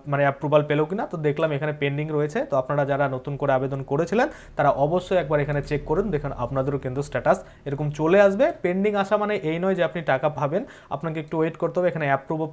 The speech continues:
কিন্তু পেতে হবে। অনেক সময় দেখা যাচ্ছে রিজেক্টেড হয়ে যায়, তো রিজেক্টেড কোন কারণে হয় সেটা আপনাকে আবার ঠিক করতে হয়। ম্যাক্সিমাম দেখা যায় অ্যাকাউন্ট ইনভ্যালিড বা অন্যান্য কোনো কারণ থাকতে পারে, সেগুলোর জন্য কিন্তু হয়ে থাকে। তো আপনাদের একটু ওয়েট করতে হবে, দেখতে হবে স্ট্যাটাস কী হচ্ছে। যদি অ্যাপ্রুভ চলে আসে তারপরেই কিন্তু আপনি পরবর্তী মাস থেকে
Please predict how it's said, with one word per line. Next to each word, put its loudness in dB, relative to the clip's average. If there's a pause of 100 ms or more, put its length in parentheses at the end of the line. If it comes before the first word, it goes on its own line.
কিন্তু -4
পেতে -2
হবে। -2
অনেক 0
সময় -2
দেখা 0
যাচ্ছে 0
রিজেক্টেড -2
হয়ে 0
যায়, 4 (280)
তো -2
রিজেক্টেড 0 (180)
কোন 2
কারণে 4
হয় 2
সেটা -2
আপনাকে -4
আবার 0
ঠিক -10
করতে -4
হয়। 2
ম্যাক্সিমাম -2
দেখা 0
যায় 2
অ্যাকাউন্ট -2
ইনভ্যালিড -4
বা 0
অন্যান্য -4
কোনো -8
কারণ -8
থাকতে -10
পারে, 2 (360)
সেগুলোর 4
জন্য -2
কিন্তু -6
হয়ে 4
থাকে। 0
তো -2
আপনাদের -2
একটু 0
ওয়েট 6
করতে -4
হবে, 2
দেখতে -2
হবে -2
স্ট্যাটাস -2
কী -4
হচ্ছে। -2
যদি -2
অ্যাপ্রুভ 2
চলে 2
আসে -2
তারপরেই -2
কিন্তু -6
আপনি -6
পরবর্তী -4
মাস -6
থেকে 0